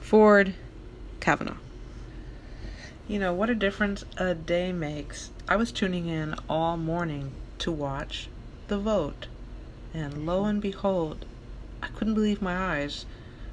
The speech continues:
Speaker 2: that as Jeffrey Flake was getting ready to get off or get on the elevator, two women confronted him,
Speaker 1: Mm-hmm.
Speaker 2: not with anger, but with this wrenching plea.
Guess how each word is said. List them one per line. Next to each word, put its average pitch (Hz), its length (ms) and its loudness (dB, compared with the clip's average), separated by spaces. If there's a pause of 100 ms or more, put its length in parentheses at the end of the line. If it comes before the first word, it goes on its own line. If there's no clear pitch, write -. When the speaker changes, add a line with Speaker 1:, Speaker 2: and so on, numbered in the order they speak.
(200)
Speaker 2:
that 170 100 6
as 160 160 2
Jeffrey 185 320 2
Flake 170 340 0
was 160 300 -2 (480)
getting 180 240 2
ready 175 220 2
to 165 360 -2 (920)
get 160 140 2
off 180 360 0
or 135 60 0
get 147 180 -4
on 180 220 0
the 170 100 -2
elevator, 156 600 -2 (420)
two 208 300 2
women 190 380 0
confronted 170 680 -4
him, 147 320 -4 (100)
Speaker 1:
Mm-hmm. 160 180 -4 (380)
Speaker 2:
not 165 200 0
with 240 160 4
anger, 190 380 4 (920)
but 160 180 0
with 180 300 -2
this 175 280 -2 (200)
wrenching 165 1120 2 (260)
plea. 180 560 2